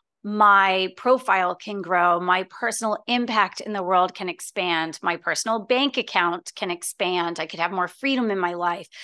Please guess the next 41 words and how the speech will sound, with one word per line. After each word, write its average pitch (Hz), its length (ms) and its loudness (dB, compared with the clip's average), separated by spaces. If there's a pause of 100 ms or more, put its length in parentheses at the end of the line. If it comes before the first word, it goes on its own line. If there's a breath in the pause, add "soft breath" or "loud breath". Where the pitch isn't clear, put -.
(180 loud breath)
I 226 80 -4
could 226 120 -4
have 190 120 2
more 208 180 0
money 208 420 0
to 202 100 -8
give 175 260 -2
back. 233 320 0 (140)
All 269 180 4
of 302 120 -10
these 233 220 -8
benefits 190 600 -6
are 190 140 -6
to - 180 -6
me 202 320 -4
personally. 175 800 -4 (420 loud breath)
A - 80 0
lot 269 340 4
of 320 60 -6
decision 233 560 -4
makers, 180 400 -4
the 214 80 -12
majority 220 720 0
of 165 80 -8
decision 190 440 -6
makers, 180 480 -4
when 214 260 -2
they 240 280 2
are 269 120 -2
spending 220 480 -4
their 196 160 -6
employer's 190 580 -2
money, 208 400 -2 (520 loud breath)
actually, 240 560 2
they 240 240 2
are 311 200 0 (160)
adding 202 540 0
work 180 300 -4 (380)
to 226 140 -4
their 175 220 -2
plate. - 540 -6